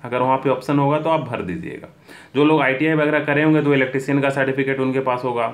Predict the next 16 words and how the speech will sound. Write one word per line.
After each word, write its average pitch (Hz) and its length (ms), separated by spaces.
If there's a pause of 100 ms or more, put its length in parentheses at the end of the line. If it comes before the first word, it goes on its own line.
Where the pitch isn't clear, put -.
(100)
carpenter 117 500
का 127 140
होगा, 120 240
plumber 117 380
का 127 140
भी 117 100
हो 120 80
सकता 117 280
है, 113 100
माली 117 320
का 139 140
भी 123 120
हो 120 80
सकता 113 240
है 107 60
इत्यादि। 104 400